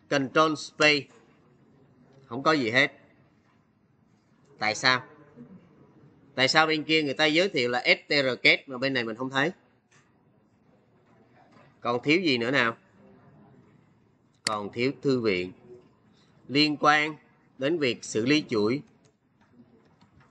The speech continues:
Thư viện đó là, à, string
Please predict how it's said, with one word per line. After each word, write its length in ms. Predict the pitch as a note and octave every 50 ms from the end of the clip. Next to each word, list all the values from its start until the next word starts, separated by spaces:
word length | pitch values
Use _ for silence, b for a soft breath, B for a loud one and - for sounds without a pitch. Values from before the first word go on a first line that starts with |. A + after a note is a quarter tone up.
| _ _ - - - - - - - - - - - - - - - - - - - - _ -
Thư 120 | D#3+ E3 E3
viện 220 | D#3 C#3+ B2 B2+
đó 180 | C3+ C3+ E3 F#3+
là, 380 | E3+ C#3 C3 C3 C#3 E3 - _ _ _ _ _ _ _ _ _ _ _ _ _ _ _ _ _ _ _ _ _ _ _
à, 500 | - A#2 B2 C3+ C#3+ C#3+ C#3+ C3+ B2+ A#2
string 640 | G#2+ - - - - - C#3+ C#3+ C#3+ C#3+ C#3 C3 B2+